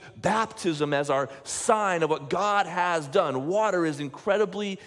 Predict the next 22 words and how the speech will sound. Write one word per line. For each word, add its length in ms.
significant 960
in 80
the 80
life 280
of 120
God's 240
people. 440
Why? 300
Because 300
it 80
cleanses, 520
it 100
refreshes, 1120
it 100
brings 220
hope. 500
So 80
as 100
you 60
think 240
about 320
this, 520